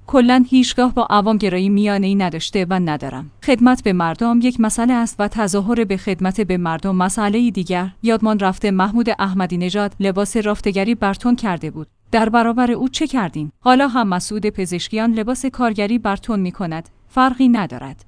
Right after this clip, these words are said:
چه لباس رافتگری بپوشی و چه مقابل دوربین کار بنایی انجام دهی، کارهای پوپولیستی هستند و همیشه با آن مخالفت خواهم کرد.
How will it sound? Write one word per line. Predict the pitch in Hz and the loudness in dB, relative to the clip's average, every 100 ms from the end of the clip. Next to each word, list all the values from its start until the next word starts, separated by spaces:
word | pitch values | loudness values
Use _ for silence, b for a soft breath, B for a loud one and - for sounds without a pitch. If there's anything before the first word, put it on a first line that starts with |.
| - | -8
چه | 285 254 | -2 0
لباس | 226 254 - | 0 -2 -2
رافتگری | 240 202 - 196 196 202 | -2 -2 -4 -4 -2 -4
بپوشی | 180 175 202 - 247 | -4 -6 -8 -2 -2
و | 208 208 | 0 -2
چه | 262 | 0
مقابل | 247 220 214 208 208 | 2 2 -2 -2 -2
دوربین | 196 214 220 262 262 | -2 -2 2 2 2
کار | 269 240 | 0 -2
بنایی | 220 208 208 226 240 | -2 -2 0 0 0
انجام | 196 190 220 180 | 0 -2 -2 -4
دهی، | 170 165 208 208 - - | -6 -6 -6 -8 -12 -2
کارهای | 247 240 302 262 | 0 2 0 -2
پوپولیستی | 269 220 220 202 - 208 | -2 -4 -4 -4 -4 -4
هستند | 180 170 190 160 156 b b | -4 -6 -6 -6 -8 b b
و | 208 | 0
همیشه | 202 262 262 - 220 | 2 2 2 2 -2
با | 185 | -4
آن | 190 214 | -2 -2
مخالفت | 214 - 190 175 214 196 | -4 -4 -6 -4 -6 -6
خواهم | - 180 175 | -6 -6 -6
کرد. | 156 151 139 - | -8 -12 -14 -18